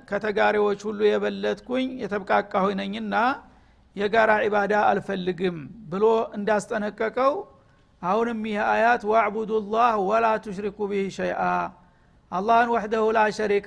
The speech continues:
ለሁ ብቸኛ አጋር ተካፋይ የሌለው ሲሆን ቀጥ ብለህ ትገዛዋለህ። አንዲት ቅንጣት ነገር ከሱ ውጭ ላለ ነገር አምልኮ መስጠት የለብህም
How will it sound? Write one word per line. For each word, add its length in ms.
ለሁ 200
ብቸኛ 400
አጋር 400
ተካፋይ 480
የሌለው 400
ሲሆን 380
ቀጥ 400
ብለህ 260
ትገዛዋለህ። 880
አንዲት 480
ቅንጣት 440
ነገር 380
ከሱ 320
ውጭ 280
ላለ 340
ነገር 380
አምልኮ 380
መስጠት 440
የለብህም 600